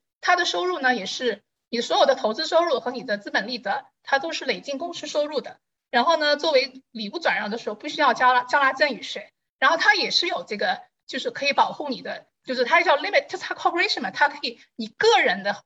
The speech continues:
个人层面的话，你没有什么个人的责任，而且呢，你也是不需要披露个人的信息啊。但它税务方面的话，它也是有这种，因为你作为公司嘛，你总是公司收入，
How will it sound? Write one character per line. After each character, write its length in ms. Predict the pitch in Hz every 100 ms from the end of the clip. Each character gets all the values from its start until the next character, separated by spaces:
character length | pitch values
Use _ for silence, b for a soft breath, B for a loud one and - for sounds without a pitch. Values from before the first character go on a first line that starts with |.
| _
个 160 | 403 392
人 160 | 247
层 180 | 254 226
面 200 | 233 233
的 80 | 214
话， 160 | 277
你 100 | 226
没 80 | 196
有 80 | 262
什 140 | 233
么 80 | 220
个 180 | - 349
人 120 | 202
的 80 | 214
责 160 | 202 208
任， 240 | 226 - b b -
而 100 | 254
且 120 | 311
呢， 200 | 277 269
你 160 | 247 240
也 140 | 220
是 220 | - -
不 220 | - -
需 140 | 294 285
要 120 | 226
披 180 | - 294
露 140 | 285
个 120 | 277
人 120 | 277 202
的 80 |
信 220 | 220 320 294
息 340 | 285 269 277 B B _
啊。 300 | - 240 240
但 180 | 247 381
它 100 | 381
税 260 | 392 539 403
务 40 |
方 160 | 302 285
面 120 | 269
的 100 | 262
话， 120 | 254
它 180 | - 311
也 140 | 220
是 240 | 190 - 349
有 160 | 190
这 140 | 214 226
种， 240 | 196 220
因 80 | 254
为 60 |
你 100 | 311
作 160 | - 339
为 160 | 294 294
公 180 | 330
司 200 | 339 359
嘛， 120 | 381 - _ _ _
你 100 | 240
总 140 | 233
是 180 | 214 320
公 160 | 330 339
司 120 | 370
收 200 | - 349
入， 200 | 320